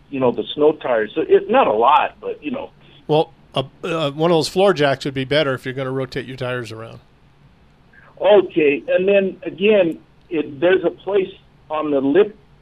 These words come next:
Speaker 1: mechanism to grab onto the, uh, uh, grab onto the axle. Then, uh.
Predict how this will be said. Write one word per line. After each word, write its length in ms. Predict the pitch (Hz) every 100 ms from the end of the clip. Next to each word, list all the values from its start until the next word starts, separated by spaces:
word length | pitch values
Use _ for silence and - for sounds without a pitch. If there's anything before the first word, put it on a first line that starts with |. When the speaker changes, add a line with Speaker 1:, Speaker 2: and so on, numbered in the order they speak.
| _
Speaker 1:
mechanism 600 | 131 135 135 131 127 131 117
to 80 | 110
grab 320 | 143 151 143
onto 300 | 151 147 127
the, 220 | 107 104 110
uh, 460 | 107 95 87 _
uh, 260 | 104 87 87 82 _ _ _ _ _
grab 220 | 139 147 139
onto 220 | 139 131
the 200 | 117 113
axle. 420 | 143 151 - 95
Then, 320 | 92 98 98
uh. 120 | 110